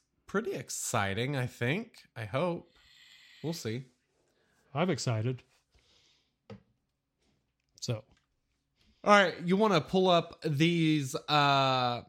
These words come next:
Speaker 1: happy fourth anniversary rewards?
Speaker 2: I got 'em.
Speaker 1: I mean, these are pretty snazzy.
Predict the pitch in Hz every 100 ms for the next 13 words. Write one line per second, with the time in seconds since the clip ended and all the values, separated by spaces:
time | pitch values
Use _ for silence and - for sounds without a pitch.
0 | _ _ - 131 165 190 165 156 175 175
1 | - 143 151 139 131 135 - 165 170 170
2 | 175 156 _ _ _ _ _ _ _ _
3 | _ 156 156 151 175 220 202 - - _
4 | _ _ _ _ _ _ - 120 120 127
5 | 131 117 120 _ _ _ _ _ _ _
6 | _ - _ _ _ _ 123 123 110 104
7 | - 214 359 - 131 107 - - 110 113
8 | 98 92 98